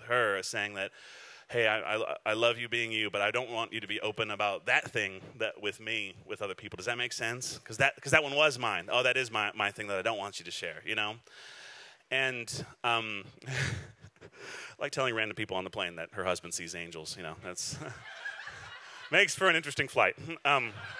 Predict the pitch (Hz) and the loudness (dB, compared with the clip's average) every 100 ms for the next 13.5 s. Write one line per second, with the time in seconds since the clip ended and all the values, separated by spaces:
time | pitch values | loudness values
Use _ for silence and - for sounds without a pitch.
0 | - - - - - 135 - - - - | -10 -10 -10 -12 -10 -10 -10 -12 -12 -4
1 | 131 - 226 220 214 190 175 151 160 143 | -2 6 6 8 6 6 4 4 4 8
2 | 156 160 156 139 135 127 120 117 110 107 | 8 8 4 8 10 10 8 6 6 0
3 | - 98 101 90 90 90 95 87 - - | 0 0 0 0 -2 2 2 2 -4 0
4 | 127 123 117 - - - - - 165 135 | 2 2 0 -4 -4 -4 -4 -2 0 0
5 | - - - - 254 - 285 233 277 240 | 0 2 2 2 2 6 8 8 10 8
6 | - - - - - 170 135 - - - | 6 -8 -8 -8 -6 -6 -6 -8 -10 -10
7 | - - - - - - - - - - | -8 -8 -8 -6 -6 -6 -8 -8 -8 -10
8 | - - - - - - - - - - | -10 -10 -10 -10 -10 -12 -12 -12 -12 -12
9 | - - - - - - 175 175 170 220 | -10 -10 -12 -10 -8 2 6 6 10 12
10 | 226 226 233 220 196 185 180 180 - - | 12 12 8 10 10 10 8 2 -4 -8
11 | - - 180 175 156 139 135 113 104 - | 0 6 10 10 8 2 4 2 0 -8
12 | - 214 190 143 - - - - - - | 2 6 8 6 4 -10 -10 -10 -2 2
13 | 147 233 - - 190 | 8 8 6 0 -4